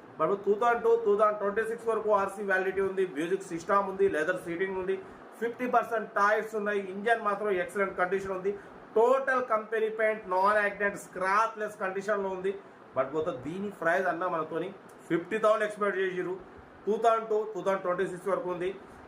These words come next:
మనం చెప్పినాం, "అన్న, అంత పెట్టమన్నా బండి, ఆ, టూ థౌజండ్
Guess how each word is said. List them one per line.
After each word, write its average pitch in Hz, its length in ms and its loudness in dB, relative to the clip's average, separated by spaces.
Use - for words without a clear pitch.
మనం 147 140 0
చెప్పినాం, 165 460 -4
"అన్న, 135 120 0
అంత 147 220 2
పెట్టమన్నా 139 640 0
బండి, 143 420 -4
ఆ, 117 200 -4
టూ 233 120 4
థౌజండ్ 226 320 2